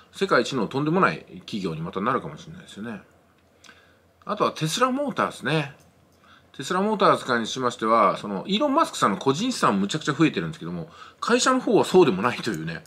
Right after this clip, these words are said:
ここにもちょっと闇が隠れてるかなと。うん。で、えー、電気自動車、テスラモーターの電気自動車も、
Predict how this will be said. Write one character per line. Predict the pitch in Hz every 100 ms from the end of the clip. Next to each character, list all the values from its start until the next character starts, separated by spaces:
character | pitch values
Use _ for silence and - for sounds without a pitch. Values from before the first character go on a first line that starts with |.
| - - -
こ | 190
こ |
に | 190
も | 113
ち |
ょ | 113
っ |
と |
闇 | 85 87 139
が | 90 -
隠 | -
れ | 92
て | 80
る | 71
か | 71
な | 73
と。 | - - _ _ _ _ _ 82
う |
ん。 | 82 78 - - _ _ _ _
で、 | 135 135 -
え | 113 110 104 98 92 90 85 82 60 - -
ー、 | 117
電 | 131
気 | 127
自 | 123
動 | 131 110
車、 | 92 82 - - -
テ |
ス | 110
ラ | 120
モ | 120 110
ー |
タ | 90
ー |
の | 82
電 | 78 87
気 |
自 | 85
動 | 95
車 | -
も、 | 80 160